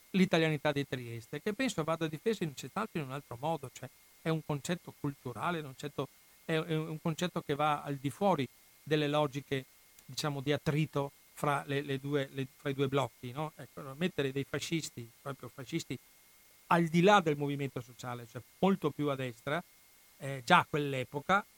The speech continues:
eh, venivano pagate dal governo italiano per, per tenere alta la tensione, tensione per dimostrare che bisognava agire e bisognava che Trieste tornasse italiana. Ecco, questo è il concetto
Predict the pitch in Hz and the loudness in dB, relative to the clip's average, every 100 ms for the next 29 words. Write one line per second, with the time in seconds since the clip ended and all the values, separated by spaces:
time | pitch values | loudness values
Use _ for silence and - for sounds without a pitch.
0 | - 165 196 226 202 262 190 220 147 139 | -10 -6 0 4 4 4 2 2 4 2
1 | - 240 175 160 131 151 175 127 143 127 | 2 0 0 0 -2 -2 -4 -6 -6 -8
2 | 185 196 143 127 - - 135 170 151 190 | -6 -4 -4 -8 -10 -8 -4 -2 0 0
3 | 165 - - - - - 196 - 160 139 | 0 -2 -10 -20 -6 2 2 4 2 0
4 | - 117 113 - 196 151 127 - 226 202 | -4 -10 -6 0 2 2 -2 -4 0 0
5 | 220 247 170 139 151 196 - 139 165 196 | 0 -2 -2 -2 -2 -4 -4 -4 -4 -4
6 | 143 147 156 170 131 165 160 117 123 175 | -6 -4 -2 -2 -2 -2 -2 -4 -4 -2
7 | 185 - - - 151 147 180 220 175 156 | -4 -6 -20 -8 -4 0 2 2 0 0
8 | 143 139 202 147 131 123 123 - 113 147 | 0 0 -2 -2 -6 -6 -8 -8 -4 -2
9 | 127 - - - - 170 147 - 127 120 | -4 -8 -20 -10 -6 -6 -6 -8 -10 -8
10 | 135 131 - | -6 -6 -8